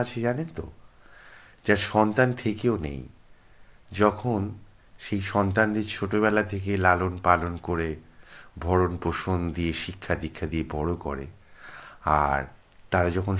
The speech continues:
স্বাবলম্বী হয়, তারা যখন বিয়ে করে বা বাবা মার যখন বয়স হয়, তারা তখন এটাই নিজের বাবা মাকে মনে করে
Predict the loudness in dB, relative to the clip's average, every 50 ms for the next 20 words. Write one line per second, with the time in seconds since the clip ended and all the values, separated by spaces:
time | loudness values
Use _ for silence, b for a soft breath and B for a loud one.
0 | 0 2 2 2 4 2 2 2 0 0 0 -2 -4 -4 -6 -6 -8 -8 -10 -16
1 | B B B B B B B B B B B 6 6 6 8 6 2 0 0 -2
2 | -2 -2 -4 -4 -6 -2 0 2 2 2 0 -2 -4 -4 -4 -6 -8 -12 -14 -20
3 | B B B B B B B B B B B 2 4 4 6 6 6 6 6 4
4 | 4 2 2 2 0 -2 -4 -4 -4 -4 -6 -6 -4 -2 0 2 4 4 4 2
5 | 0 -2 -2 -4 -6 -8 -12 -18 B B B B B B B B B 0 2 4
6 | 4 6 6 4 4 2 -2 -4 -2 -2 -2 -2 -2 0 0 -2 -2 -2 -2 -2
7 | -2 -2 -2 0 2 2 2 2 0 -2 -2 -2 -4 -4 -4 -4 -4 -4 -6 -6
8 | -6 -6 -6 -6